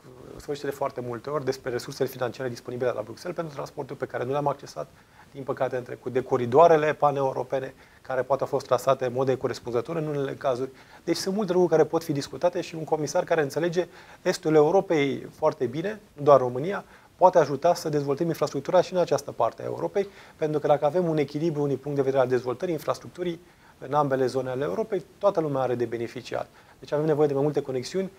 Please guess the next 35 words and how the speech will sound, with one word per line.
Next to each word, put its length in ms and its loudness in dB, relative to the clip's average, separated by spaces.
est-vest, 460 0
dar 160 8
și 160 -4
nord-sud, 500 2
adică 340 -10
conexiunea 340 0
între 140 4
România 260 6
și 120 -4
Polonia 340 2
este 160 4
aproape 220 2
inexistentă 640 2
și, 240 -10
din 340 -4
păcate, 360 -2
aici 300 -2
putem 300 -2
să, 300 0
uh, 280 -2
să 140 -10
facem 280 -2
foarte 280 -6
multe 200 -8
în 60 -8
perioada 240 -6
următoare. 380 -8
Cum 160 -10
v-am 100 2
spus, 260 -6
uh, 800 -2
va 140 6
susține 280 -4
această 240 -6
prezentare. 580 -4